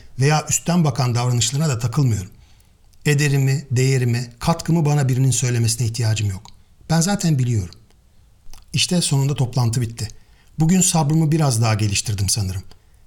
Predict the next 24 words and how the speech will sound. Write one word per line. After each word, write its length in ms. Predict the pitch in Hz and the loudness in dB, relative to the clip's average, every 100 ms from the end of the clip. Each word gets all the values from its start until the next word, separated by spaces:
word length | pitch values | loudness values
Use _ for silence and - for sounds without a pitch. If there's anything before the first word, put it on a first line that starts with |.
| - | -2
Biraz 300 | 156 147 127 | 2 2 2
daha 240 | 139 135 | 2 2
büyüyüp 360 | 107 113 147 - | 2 2 0 0
olgunlaştığımı 680 | 120 120 113 110 - 110 104 | 0 2 2 2 0 0 0
hissediyorum. 500 | - 104 92 90 92 - - _ _ - | 0 -2 -6 -10 -12 -20 -20 _ _ -6
Üstelik 420 | 160 190 185 - | -2 0 0 0
işlerimi 320 | - - 147 | -2 0 0
de 80 | 135 | 0
toparladım. 500 | 120 110 107 101 92 - - - - - | 0 0 0 -2 -6 -14 -20 -20 -20 -10
Şimdi 280 | - 165 147 | 0 2 2
gönül 280 | 131 151 165 | 4 4 4
rahatlığıyla 460 | 123 120 117 117 | 2 0 0 0
servise 480 | 113 123 117 107 131 | 0 0 0 0 0
binip 260 | 110 151 - | 0 0 -2
evime 260 | 113 113 | 0 2
dönebilirim. 460 | 107 104 98 90 90 - _ _ _ _ _ - | 2 0 -2 -6 -12 -18 _ _ _ _ _ -2
Trafik 380 | 170 170 190 | 0 2 0
çok 280 | - 180 - | 0 0 0
yine. 200 | 110 92 - - - - - | -2 -2 -8 -20 -20 -16 -4
Ama 180 | 127 120 | 0 2
biliyorsunuz 640 | 143 135 - 104 - - - | 2 2 0 -2 -4 -6 0
benim 180 | 123 120 | 2 4
umurumda 400 | 113 110 107 104 | 4 4 2 0
değil. 180 | 98 | -4